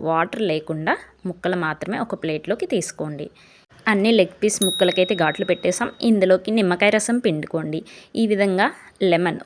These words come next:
ఒక లెమన్ని ఇలా ఈ విధంగా అయితే పిండేసేయండి కట్ చేసుకుని. ఇప్పుడు ఇందులోనే కొంచెం రుచికి తగ్గట్టు సాల్ట్, నిమ్మకాయ రసం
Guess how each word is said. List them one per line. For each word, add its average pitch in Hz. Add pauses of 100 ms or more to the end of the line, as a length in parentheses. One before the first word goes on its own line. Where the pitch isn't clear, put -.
ఒక 196
లెమన్ని 175 (580)
ఇలా 175 (180)
ఈ 202
విధంగా 175
అయితే 165
పిండేసేయండి 160
కట్ -
చేసుకుని. 170 (560)
ఇప్పుడు 226
ఇందులోనే 185 (800)
కొంచెం 240
రుచికి 185
తగ్గట్టు 170
సాల్ట్, 156 (400)
నిమ్మకాయ 175
రసం 226